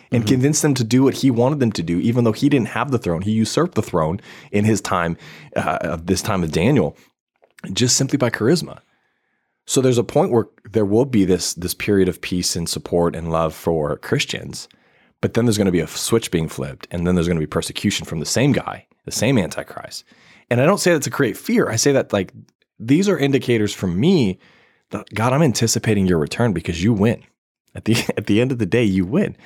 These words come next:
Speaker 2: Mm-hmm.
Speaker 1: And I think it's important as Christians, as we read through prophetic literature, as we read through scripture,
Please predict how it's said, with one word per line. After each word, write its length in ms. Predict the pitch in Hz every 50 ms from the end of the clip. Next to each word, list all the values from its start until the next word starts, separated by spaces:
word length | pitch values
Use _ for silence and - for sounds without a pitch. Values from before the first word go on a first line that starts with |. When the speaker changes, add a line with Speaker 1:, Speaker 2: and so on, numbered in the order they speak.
| - -
Speaker 2:
Mm-hmm. 320 | - 104 101 101 92 127 - - _ -
Speaker 1:
And 120 | 117 120
I 60 | 117
think 200 | 113 - 156 156
it's 140 | 165 156 -
important 360 | 123 104 - 120 120 73 92 98
as 80 | 87
Christians, 440 | - - - 147 - - 135 107 92
as 120 | 92 87 92
we 100 | 92 92
read 240 | 87 95 101 113 113
through 140 | - - 87
prophetic 400 | - - 90 - - 85 82 73
literature, 520 | 80 90 117 160 127 90 - - - 71 -
as 100 | 82 80
we 100 | 87 82
read 240 | 82 87 92 117 123
through 160 | - - -
scripture, 600 | - - - - 113 - - - - - 73 92